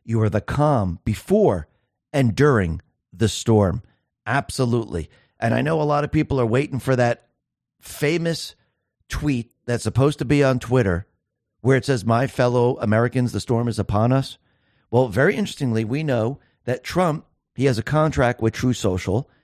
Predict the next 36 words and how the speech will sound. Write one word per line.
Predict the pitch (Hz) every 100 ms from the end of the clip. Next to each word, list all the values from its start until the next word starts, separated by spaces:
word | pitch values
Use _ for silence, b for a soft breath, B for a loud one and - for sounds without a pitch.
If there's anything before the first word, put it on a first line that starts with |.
| _ _
and | - 127
he | 123
really | 127 151 139
can't | 135 131
go | - 120
on | 117
Twitter | 113 101 95 110 -
and | 107 -
actually | 98 98 107 104
tweet. | 202 160 - -
But, | 247 262 180 - _
and | 127
this | 139 156
is |
coming | - 135 123
from | 123 113
Wall | 110
Street | - 95
Silver, | - 98 90 147 b b b b _
Trump's | - 170 190 -
exclusive | 156 - - 156 180 196 156
deal | 131 143 127
with | 110 -
the | 104
True | - 160
Social | 151 143 127 135 131
expired | 120 - - 120 131 131 139 -
in | - 107
early | 107 117 113 113
June, | 90 101 82 - _ _
which | 107 120 151
means | 208 185 156 - b b b -
Trump, | - 185 214 180 - _ _ _ _ _
he | 139 175
can | 170 135
tweet | - 190 175 120